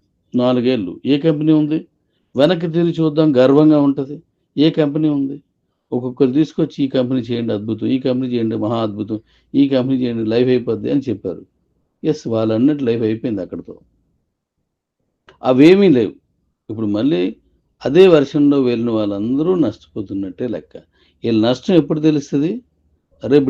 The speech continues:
డిసెంబర్ తర్వాత తెలుస్తది ఎంత నష్టపోయామని.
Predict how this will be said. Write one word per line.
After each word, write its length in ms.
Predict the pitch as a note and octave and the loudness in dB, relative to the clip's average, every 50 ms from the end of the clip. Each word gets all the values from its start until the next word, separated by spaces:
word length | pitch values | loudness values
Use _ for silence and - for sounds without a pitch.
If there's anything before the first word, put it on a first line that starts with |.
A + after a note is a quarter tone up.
| B2 C3+ | 2 0
డిసెంబర్ 380 | C#3+ - A3 G#3 G3 F3 D#3+ - C#3 | 2 2 2 2 2 2 0 2 2
తర్వాత 220 | B2+ C3 C3 B2 - - | 2 2 2 0 -2 -6
తెలుస్తది 420 | F2+ F2 F2 E2+ - - D2 - - _ _ _ _ _ _ _ _ _ _ _ _ _ _ _ _ _ - | -10 -10 -10 -12 -16 -20 -20 -20 -20 _ _ _ _ _ _ _ _ _ _ _ _ _ _ _ _ _ -12
ఎంత 360 | - A2 A#2+ C3+ C3+ - D3 C3 A#2 | -6 -4 -2 -2 -2 0 0 0 0
నష్టపోయామని. 720 | A2 A2 - - - A2 A2 G2+ F#2 F#2 F2 E2 D#2+ E2+ | 0 -2 -4 -8 -14 -12 -10 -10 -8 -8 -8 -10 -12 -14